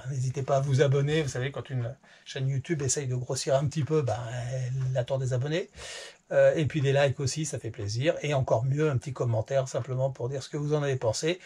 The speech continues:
C'est toujours pareil, si des gens ont des compétences particulières sur le sujet et ont envie de donner un avis technique, euh,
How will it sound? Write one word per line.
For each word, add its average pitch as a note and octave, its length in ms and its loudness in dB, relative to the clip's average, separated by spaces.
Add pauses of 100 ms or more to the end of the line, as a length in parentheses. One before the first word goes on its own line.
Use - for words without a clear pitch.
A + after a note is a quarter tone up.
(280)
C'est - 500 -2
toujours C3 240 0
pareil, C3+ 340 6
si D#3 460 0
des C3+ 200 2
gens D3+ 240 2
ont B2+ 640 2
des A#2+ 160 0
compétences B2 480 -4
particulières D3+ 560 4
sur D#3 140 0
le C#3 100 0
sujet D3 460 2
et C3+ 60 2
ont B2+ 120 0
envie B2+ 140 -2
de B2 60 2
donner C3+ 200 0
un C3 160 2
avis C3+ 340 0 (340)
technique, C#3+ 680 -4 (100)
euh, A2 760 -4